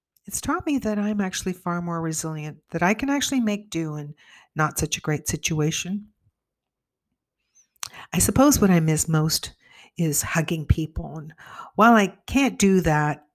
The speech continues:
right now, I, I think we can all say that we certainly do miss our <laughs> social life.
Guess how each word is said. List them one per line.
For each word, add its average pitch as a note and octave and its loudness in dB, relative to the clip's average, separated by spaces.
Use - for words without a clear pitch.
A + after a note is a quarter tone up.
right E3 -6
now, E3+ -2
I, - -8
I G#3+ 6
think C4+ 4
we D4 6
can A3 6
all F3+ 8
say E3 8
that D3+ 2
we E3+ 6
certainly E3 6
do D#3 4
miss D3 0
our C#3 2
<laughs> - -
social - 2
life. - -6